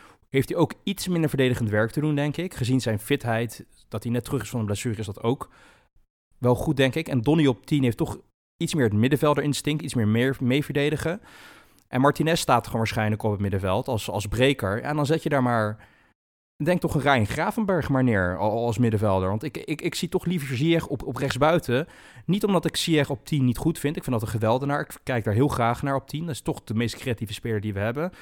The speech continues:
Maar ik denk als hij hangend op rechtsbuiten staat, heb je gewoon veel meer creativiteit in je aanvalslinie. Met Tadic als bewegelijke spits, dan weten die centrale verdedigers nooit wat ze moeten doen, want Tadic speelt nooit in de spits. En ja, dan moet je op links,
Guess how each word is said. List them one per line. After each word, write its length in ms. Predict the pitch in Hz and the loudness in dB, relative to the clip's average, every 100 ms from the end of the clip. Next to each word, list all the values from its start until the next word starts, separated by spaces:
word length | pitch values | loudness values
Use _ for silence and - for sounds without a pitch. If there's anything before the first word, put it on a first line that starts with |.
| - - - | -20 -20 -14
Maar 120 | - 143 | -2 0
ik 60 | |
denk 140 | 143 143 | 2 0
als 120 | 139 | 2
hij 160 | 143 | 4
hangend 360 | 143 120 165 139 | 6 6 4 0
op 160 | 127 - _ _ _ _ _ _ | -8 -10 _ _ _ _ _ _
rechtsbuiten 640 | 110 143 139 123 151 170 127 | -2 -2 0 2 2 2 -2
staat, 340 | - 95 107 | -2 -2 -2
heb 140 | 127 | -4
je 60 | 139 | -2
gewoon 180 | 143 127 | 0 0
veel 160 | 175 | 2
meer 160 | 160 135 | 0 0
creativiteit 800 | - 160 147 - 120 123 147 143 | 0 2 2 0 -4 -4 -2 -2
in 60 | 120 | -4
je 80 | 127 | 0
aanvalslinie. 640 | 151 135 101 95 87 85 - - - | 2 2 -2 -4 -4 -8 -12 -20 -8
Met 200 | - - | -6 0
Tadic 380 | 156 147 147 143 | 4 4 4 0
als 120 | 123 | -2
bewegelijke 480 | 123 127 131 113 107 | -2 -2 -2 -4 -8
spits, 360 | - 151 143 - | -4 -2 -2 -2
dan 100 | 127 | 0
weten 260 | 127 127 | 0 -2
die 80 | 113 | -4
centrale 440 | 113 113 135 127 | -4 -4 0 0
verdedigers 460 | 113 127 120 110 107 | 0 -2 -2 -2 -2
nooit 240 | 127 131 | 2 2
wat 160 | 117 110 | 0 -4
ze 100 | - | -4
moeten 200 | 104 110 | -4 -2
doen, 160 | 131 139 | 0 0
want 160 | 98 | -2
Tadic 280 | 113 98 98 | -2 -2 -4
speelt 300 | - 131 139 | -4 -2 0
nooit 180 | 147 139 | 0 0
in 80 | 143 | -2
de 60 | |
spits. 400 | 131 151 151 - - - - - - _ _ | -2 -2 -2 -6 -14 -20 -20 -20 -20 _ _
En 100 | 147 | 2
ja, 160 | 135 | 4
dan 160 | 135 135 | 4 4
moet 160 | 139 135 | 2 0
je 80 | |
op 120 | 131 120 | -4 0
links, 560 | 151 143 - - - | 0 0 -4 -10 -16